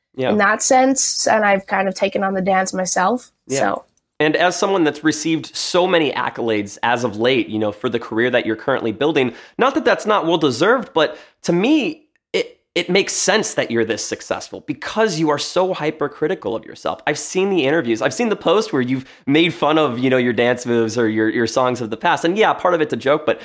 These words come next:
Speaker 1: part of it is very much the reason you are where you are right now. You know, you are so hypercritical of what you do. And, and that's only magnified by the fact that you're not just a singer.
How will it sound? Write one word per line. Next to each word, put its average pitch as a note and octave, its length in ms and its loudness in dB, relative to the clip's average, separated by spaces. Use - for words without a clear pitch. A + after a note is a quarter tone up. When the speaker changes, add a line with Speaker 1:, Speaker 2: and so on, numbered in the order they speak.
Speaker 1:
part B3+ 240 0
of C4 100 -2
it - 280 0
is D#3 300 2
very F3+ 800 -2
much D#3+ 220 0
the D#3+ 100 0
reason D#3+ 380 2
you C#3+ 200 2
are C#3+ 160 4
where D3+ 200 2
you D3 180 0
are D#3+ 180 0
right A#2+ 240 -4
now. G2 260 -10
You G#2+ 160 -8
know, A#2 100 -4
you B2 260 -2
are E3 120 4
so G3 560 0
hypercritical F#3 960 0
of B2+ 120 0
what C#3 280 -2
you D3 180 -2
do. F#3 260 0
And, C3+ 160 2
and E3 140 2
that's G3+ 180 0
only A3+ 300 2
magnified E3 840 2
by D#3 100 2
the D#3 100 4
fact D#3+ 220 0
that D#3 100 -4
you're D3+ 100 2
not F#3 360 2
just E3+ 280 0
a D3+ 80 2
singer. D3 500 -2